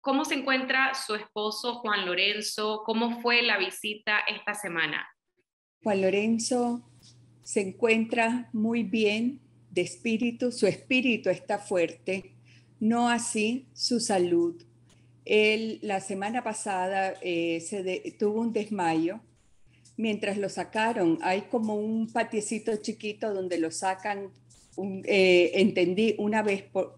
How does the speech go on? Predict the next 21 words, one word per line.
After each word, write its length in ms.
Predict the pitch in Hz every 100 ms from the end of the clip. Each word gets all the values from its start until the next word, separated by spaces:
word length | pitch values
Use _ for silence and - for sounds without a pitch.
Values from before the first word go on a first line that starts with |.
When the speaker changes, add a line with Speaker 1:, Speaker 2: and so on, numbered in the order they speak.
| -
Speaker 2:
a 80 | 180
la 140 | 175 202
semana. 580 | 233 185 143 143 175 - - - - -
Y 220 | 214 208
él 220 | 202 214
de 120 | 220
repente 600 | 202 180 208 190 190 -
me 160 | 202 190
dice, 580 | 185 180 226 214 - - -
"Nunca 360 | 240 285 294
me 120 | 247
había 300 | 208 208 208
desmayado 580 | 214 214 214 196 190 190
en 120 | 202
mi 120 | 196 180
vida 320 | 190 208 214
y 120 | 214
me 180 | 196 185
desmayé". 640 | 170 165 160 143 151 143 - _ - - - -
Lo 140 | 208 202
llevaron 640 | 190 190 202 240 247 233